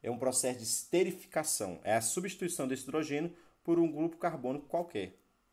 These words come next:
Esse R aqui é um grupo carbônico, gente, qualquer, beleza? Tá? Então, esse ácido carboxílico, como, como é dado o nome pra ele? É um pouquinho diferente dos outros que a gente vem trabalhando, tá, galera?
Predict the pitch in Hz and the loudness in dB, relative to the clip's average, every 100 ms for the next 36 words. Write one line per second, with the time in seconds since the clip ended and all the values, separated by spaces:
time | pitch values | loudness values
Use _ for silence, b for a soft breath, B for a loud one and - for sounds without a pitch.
0 | _ 104 101 131 135 135 135 135 151 143 | _ -6 -4 0 0 0 -4 -4 -4 -6
1 | 143 165 160 107 85 85 85 - 113 - | -6 -10 -6 -6 -6 -10 -12 -10 -12 -10
2 | - 80 85 131 170 _ _ _ b b | -12 -10 -6 -6 -6 _ _ _ b b
3 | b b _ 107 151 - B B B 117 | b b _ 0 0 -4 B B B -2
4 | 190 202 202 B 185 190 190 185 190 170 | 2 2 0 B 2 4 2 0 0 0
5 | 165 - 190 180 - 208 262 - 208 214 | 0 0 -4 -4 0 2 2 -2 -2 2
6 | 185 170 156 143 139 131 95 85 b b | 2 4 4 2 2 -2 -2 -6 b b
7 | b 151 185 220 220 185 240 247 - 180 | b 2 2 4 0 0 -2 -4 0 0
8 | 180 185 190 143 160 170 180 175 170 175 | 0 -2 -4 0 0 0 -4 -4 -4 -4
9 | 170 175 185 165 104 90 117 131 90 87 | -4 -2 0 0 -2 -2 -2 -2 -4 -6